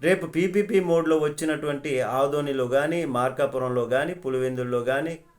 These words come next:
ఖచ్చితంగా ప్రైవేటీకరణను మేము వ్యతిరేకిస్తాము, అడ్డుకుంటాము, అడ్డుకునేందుకు వెళతాము అని వైసీపీ నాయకులు చెప్తున్నటువంటిది.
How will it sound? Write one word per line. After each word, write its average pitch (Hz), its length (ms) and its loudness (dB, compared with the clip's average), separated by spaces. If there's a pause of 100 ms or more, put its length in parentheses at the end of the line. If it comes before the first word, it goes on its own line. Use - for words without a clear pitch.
(420)
ఖచ్చితంగా 190 560 6
ప్రైవేటీకరణను 147 1120 0 (760)
మేము 151 520 0 (240)
వ్యతిరేకిస్తాము, 147 960 0
అడ్డుకుంటాము, 139 840 0
అడ్డుకునేందుకు 143 680 -4
వెళతాము 135 680 0 (540)
అని 151 120 -2
వైసీపీ 143 460 0
నాయకులు 127 320 -2
చెప్తున్నటువంటిది. 98 840 -10